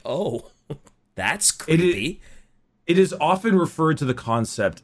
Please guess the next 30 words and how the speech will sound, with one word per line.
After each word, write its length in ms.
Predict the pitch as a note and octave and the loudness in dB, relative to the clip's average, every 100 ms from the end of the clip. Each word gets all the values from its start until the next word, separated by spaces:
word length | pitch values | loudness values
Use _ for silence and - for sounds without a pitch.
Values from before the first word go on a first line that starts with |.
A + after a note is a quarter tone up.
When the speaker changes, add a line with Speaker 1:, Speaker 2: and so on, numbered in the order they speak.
| - | -10
Speaker 2:
that 400 | G2 G2 F2+ - | -4 -2 -4 -10
the, 400 | G2 G#2 G2 F#2 - | -10 -4 -4 -4 -4
their 180 | A2 F#2+ | -2 -2
souls 600 | - - B2 C3 D3+ F#3 | -2 0 2 4 4 2
are 140 | G#2+ A2 | 2 0
actually, 520 | A2 - A2 G#2 F2+ - | 0 -4 -2 -2 -2 -6
like, 180 | - F#2+ | -4 -4
halved. 680 | - - G2 E2+ A2 C#3 F3+ - _ _ _ _ B2+ | -6 -6 -2 -2 -2 -4 -6 -10 _ _ _ _ -4
And 240 | C3 B2 | -2 -2
so 220 | - D3 | 0 0
they're 160 | B2 G#2 | 2 0
twins. 600 | - A3 E3+ E2+ D#2 - | 0 0 0 -2 -6 -4
And 160 | B2+ A#2+ | -2 -2
so 280 | - C#3+ C3 | 0 2 2
when 260 | B2+ C3 | 2 2
they're 280 | A#2+ A2+ G2+ | 2 2 0
united, 800 | F#2 A#2 C#3+ F#3 C3+ F#2 E2 - _ _ _ _ C3+ | 0 2 4 4 2 0 -4 -14 _ _ _ _ 2
they're 160 | C3+ | 4
actually 360 | B2+ A#2 - B2+ | 4 0 0 2
more 240 | A#2 A#2 | 4 4
like 200 | G#2+ F#2+ | 2 0
one 360 | F2+ G2 F#2+ E2+ | 0 0 0 -2
Primarch. 540 | - G#2+ F#2+ E2+ D#2 | 0 2 2 0 -2
They're 140 | B2+ B2+ | 0 2
normally 400 | D#3+ G3 G3 D#3 | 4 4 4 2
referred 400 | A#2+ - C#3 - | 0 2 2 2
to 140 | C#3+ | 0
as 100 | A#2 | 2
Alfarius 720 | A#2+ A#2 - A#2+ A2+ A2 - G2 | 0 -4 0 0 2 0 -2 -4
Omegon 520 | F2+ F2 D2+ C#2 | -2 -4 -6 -8